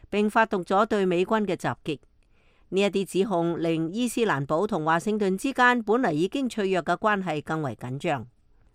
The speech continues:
阿西夫喺會議結束後對記者話，巴基斯坦想同美國保持接觸，呢個係毫無疑問嘅，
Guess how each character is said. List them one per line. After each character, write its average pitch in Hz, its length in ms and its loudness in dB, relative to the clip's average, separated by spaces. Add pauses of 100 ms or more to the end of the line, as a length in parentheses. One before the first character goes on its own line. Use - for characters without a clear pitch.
(280)
阿 180 140 6
西 208 160 0
夫 196 320 0
喺 180 240 2
會 180 160 4
議 170 140 2
結 - 260 -2
束 233 100 2
後 170 220 4
對 170 160 0
記 160 160 0
者 156 180 -2
話， 131 280 -4 (640)
巴 240 160 4
基 240 120 2
斯 233 200 -2
坦 190 260 4
想 220 280 2
同 170 220 0
美 165 160 2
國 185 180 6
保 180 180 2
持 175 180 -2
接 160 180 -2
觸， 165 220 -2 (340)
呢 294 160 0
個 247 140 4
係 165 180 2
毫 170 120 -2
無 139 220 -2
疑 131 160 -6
問 135 200 -2
嘅， 135 160 -6